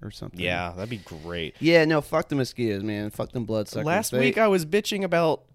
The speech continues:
Speaker 2: poison ivy, and that was <laughs> definitely worse, but it's just, like, for a solid day or two after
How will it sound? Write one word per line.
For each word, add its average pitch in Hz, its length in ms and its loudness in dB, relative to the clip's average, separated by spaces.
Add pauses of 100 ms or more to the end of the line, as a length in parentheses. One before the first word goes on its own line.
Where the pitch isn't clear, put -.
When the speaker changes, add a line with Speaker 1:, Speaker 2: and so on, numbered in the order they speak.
(140)
Speaker 2:
poison 147 340 2
ivy, 92 320 -2
and 110 120 -2
that 165 100 2
was 151 220 -2
<laughs> - 80 -14
definitely 139 460 0
worse, 101 420 -2
but 120 120 -4
it's 117 160 -4
just, - 200 -8
like, 143 120 -2
for 165 160 -4
a 151 60 0
solid 175 560 0
day 90 240 -2
or 85 120 -6
two 67 400 -12 (680)
after 107 580 -2